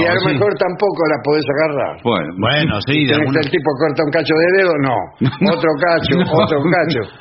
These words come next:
Speaker 2: No,
Speaker 1: Y así
Speaker 2: bueno.
Speaker 1: tenemos como una máquina así cortadora
Speaker 3: <laughs>
Speaker 2: En
Speaker 1: de
Speaker 2: feta,
Speaker 1: hambre.
Speaker 2: cerca.
Speaker 1: Le vamos cortando el dedo en feta hasta que podemos sacarle la astilla.
Speaker 2: Bueno,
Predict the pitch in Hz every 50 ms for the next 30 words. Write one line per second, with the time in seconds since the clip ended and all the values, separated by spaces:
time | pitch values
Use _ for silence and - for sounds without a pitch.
0 | - - - - - 117 131 151 139 135 131 151 165 156 135 101 85 - - -
1 | _ _ - 151 143 156 165 165 156 - 147 143 147 156 156 147 151 170 165 147
2 | 143 151 147 147 135 - 160 143 - 151 139 120 - 139 127 143 156 156 147 143
3 | 131 120 107 104 104 117 110 104 - 131 131 120 - - 175 143 117 117 214 208
4 | 170 160 156 135 135 139 139 139 139 147 147 - 160 131 - 143 127 - - -
5 | - - - - - - 131 127 - - - 131 143 151 165 175 175 180 156 -
6 | 165 160 143 180 170 165 160 165 156 160 170 170 170 170 165 156 - 170 170 165
7 | 185 190 160 143 - - - - - 123 120 - 139 117 135 135 135 135 135 143
8 | 147 143 139 123 - 107 104 - 123 113 117 104 95 90 85 82 - 127 117 101
9 | 95 135 139 147 165 165 156 135 107 101